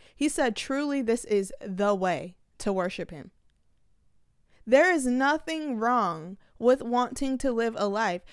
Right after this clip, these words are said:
that is a pleasing life in the eyes of God. A living and holy sacrifice that he will find acceptable.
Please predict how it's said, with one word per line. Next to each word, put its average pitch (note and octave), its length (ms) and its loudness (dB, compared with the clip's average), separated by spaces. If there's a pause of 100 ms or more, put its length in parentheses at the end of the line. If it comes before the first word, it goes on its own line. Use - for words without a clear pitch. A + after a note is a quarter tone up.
(120)
that A#3 220 4
is A3+ 320 4
a G#3 160 2
pleasing C#4 880 -2 (960)
life A3+ 420 0 (340)
in A#3+ 140 2
the A#3 140 2
eyes G#3+ 220 2
of G3 100 -4
God. F3+ 380 -4 (1200)
A A#3 140 8
living C#4+ 520 4
and A#3 120 2
holy B3+ 380 2
sacrifice A3+ 720 -2
that G3 240 0
he B3+ 180 2
will A3+ 160 -2
find G#3+ 360 0
acceptable. F3+ 720 -8